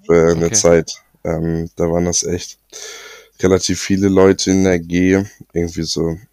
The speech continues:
Speaker 1: vierzig bis fünfundvierzig Schüler. Ähm, das war aber leider vor meiner Zeit, als ich dann alt genug war, äh,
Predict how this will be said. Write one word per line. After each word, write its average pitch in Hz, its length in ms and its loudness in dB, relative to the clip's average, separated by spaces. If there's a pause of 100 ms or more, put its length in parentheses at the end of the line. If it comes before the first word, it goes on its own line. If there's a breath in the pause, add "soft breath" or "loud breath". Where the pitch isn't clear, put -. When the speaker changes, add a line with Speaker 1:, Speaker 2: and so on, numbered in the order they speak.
Speaker 1:
vierzig 85 520 -4
bis - 160 -6
fünfundvierzig 87 680 -4
Schüler. 95 420 -2 (1040 loud breath)
Ähm, 82 420 -4 (240)
das 95 220 4
war 104 140 10
aber 101 160 8
leider 98 260 6
vor 101 320 6
meiner 92 340 2
Zeit, 90 400 0 (120)
als 85 220 -4
ich 87 160 -4
dann 85 300 -2 (560 soft breath)
alt 90 260 0
genug 85 380 -6
war, 85 420 4 (140)
äh, 80 280 -4